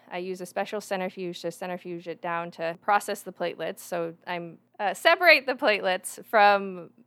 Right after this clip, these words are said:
your blood and the plasma. And then those platelets actually contain growth factors. So when you introduce those back into the areas, um, you know, that you're targeting, they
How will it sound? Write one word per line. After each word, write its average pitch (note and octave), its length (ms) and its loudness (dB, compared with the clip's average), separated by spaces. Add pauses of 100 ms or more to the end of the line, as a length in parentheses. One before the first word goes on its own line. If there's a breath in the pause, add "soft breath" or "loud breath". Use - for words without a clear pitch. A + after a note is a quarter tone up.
(180)
your F#3+ 200 -2
blood F3+ 400 2
and F3 320 -8
the F#3+ 120 -10
plasma. F#3 600 -4 (400 soft breath)
And F#3+ 180 -2
then F#3+ 200 0
those G3+ 220 0
platelets B3 440 2
actually - 400 0
contain E3+ 380 -10
growth E3 260 -10
factors. - 420 -12
So F#3+ 140 -2
when F#3 180 -4
you F#3 140 -8
introduce F3+ 420 -12
those F#3 220 -10
back E3+ 320 -6
into E3+ 260 -12
the E3 380 -8
areas, E3 580 -6 (500 soft breath)
um, E3 340 -8 (520)
you E3+ 200 -10
know, D#3+ 80 -8
that D#3+ 180 -6
you're E3+ 120 -10
targeting, E3 540 -8
they F3 160 -10